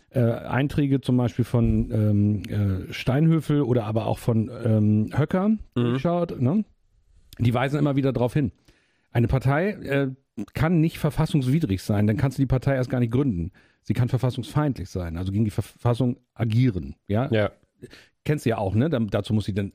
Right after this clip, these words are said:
Speaker 1: äh, kämpferisch, aggressiv sein, bla und so weiter. Das sind ja die Grundvoraussetzungen, die das Bundesverfassungsgericht gestellt hat.
Speaker 2: Genau.
Speaker 1: Ich hab in die,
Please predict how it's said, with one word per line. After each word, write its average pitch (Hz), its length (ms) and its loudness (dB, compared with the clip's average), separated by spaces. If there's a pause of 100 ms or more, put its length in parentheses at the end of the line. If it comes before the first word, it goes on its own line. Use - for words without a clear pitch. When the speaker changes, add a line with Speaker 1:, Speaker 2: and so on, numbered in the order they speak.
(140)
Speaker 1:
äh, 104 300 -2
kämpferisch, 139 600 -2
aggressiv 147 640 -2
sein, 127 300 0
bla 123 220 2
und 135 180 0
so 120 80 -4
weiter. 101 160 0 (200)
Das 156 100 -2
sind 226 80 2
ja 214 80 2
die 185 60 0
Grundvoraussetzungen, 165 800 -2
die 147 60 -2
das 151 120 0
Bundesverfassungsgericht 135 960 -2 (320)
gestellt 95 400 -2
hat. 87 160 -8 (200)
Speaker 2:
Genau. 113 300 -2
Speaker 1:
Ich 139 100 -4
hab 156 200 -4
in 143 180 -2
die, 147 120 2